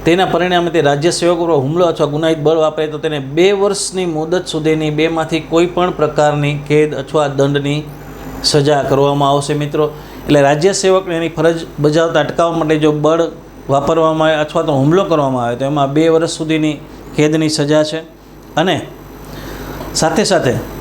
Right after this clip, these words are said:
એમાં દંડની પણ જોગવાઈ કરવામાં આવી છે. ત્યારબાદ છે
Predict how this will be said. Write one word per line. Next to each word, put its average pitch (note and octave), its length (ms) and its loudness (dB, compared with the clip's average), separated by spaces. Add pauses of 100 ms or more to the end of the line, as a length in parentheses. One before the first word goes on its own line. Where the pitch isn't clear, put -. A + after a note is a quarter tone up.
(1600)
એમાં D#3 300 2
દંડની F3 320 2
પણ E3+ 180 -2
જોગવાઈ E3 380 0
કરવામાં D#3+ 320 0
આવી D#3+ 180 -2
છે. E3 100 -6 (1800)
ત્યારબાદ G#3 440 2
છે G#3+ 180 2